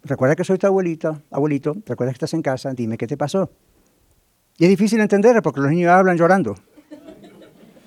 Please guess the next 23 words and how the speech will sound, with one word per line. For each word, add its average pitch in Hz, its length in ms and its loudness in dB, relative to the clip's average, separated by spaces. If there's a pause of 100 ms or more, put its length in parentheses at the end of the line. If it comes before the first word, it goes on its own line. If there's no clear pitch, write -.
(1300)
Entonces, 156 460 0
pero 156 240 4
ahí 185 160 6
está, 202 240 4
¿verdad? 160 400 6
Y, 147 460 2
y, - 20 -2
pero 156 200 2
uno 208 160 4
se 214 120 2
da 185 140 4
cuenta 170 400 2
que 143 240 2
está 170 260 0
tratando 170 440 0
de 160 100 0
probarle 147 480 0
hasta 139 220 -4
dónde 151 320 -2
uno, 147 380 -2
hasta - 200 -6
dónde 156 240 -2
va. 131 240 -4